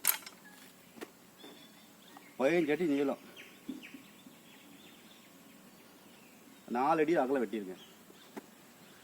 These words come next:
அதை டைமை கணக்கு, கணக்கு பண்ணிக்கங்க, பார்த்தா தெரியும். அப்போ, வைத்து ஐம்பது, ஐம்பது சதுரடி கிட்ட மேலே வெட்டியிருக்கேன்.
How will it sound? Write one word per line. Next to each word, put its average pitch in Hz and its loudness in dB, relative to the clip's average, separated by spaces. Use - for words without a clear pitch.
அதை 127 -4
டைமை 160 0
கணக்கு, 135 -4
கணக்கு 123 0
பண்ணிக்கங்க, 113 -4
பார்த்தா 135 2
தெரியும். 123 -4
அப்போ, 139 -2
வைத்து 135 -8
ஐம்பது, 113 -8
ஐம்பது 117 -4
சதுரடி 175 0
கிட்ட 160 -2
மேலே 147 2
வெட்டியிருக்கேன். 123 -2